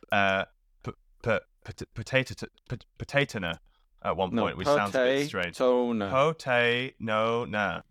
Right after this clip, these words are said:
Speaker 2: Potatona,
Speaker 1: No, no.
Speaker 2: yeah.
Speaker 1: Potatona. Uh, so for those who, uh,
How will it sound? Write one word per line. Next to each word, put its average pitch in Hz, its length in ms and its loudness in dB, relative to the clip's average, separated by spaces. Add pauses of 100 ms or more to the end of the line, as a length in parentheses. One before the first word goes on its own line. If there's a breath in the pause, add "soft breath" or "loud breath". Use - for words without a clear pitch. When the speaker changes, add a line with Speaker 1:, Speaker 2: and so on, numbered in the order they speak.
(380)
Speaker 2:
Potatona, 110 360 2
Speaker 1:
No, 107 160 0
no. 85 120 -2 (120)
Speaker 2:
yeah. 95 180 -2 (500)
Speaker 1:
Potatona. 101 760 -2 (380 soft breath)
Uh, 101 240 6
so 117 280 2
for 131 100 -6
those 143 320 0
who, 120 460 -2
uh, 92 320 4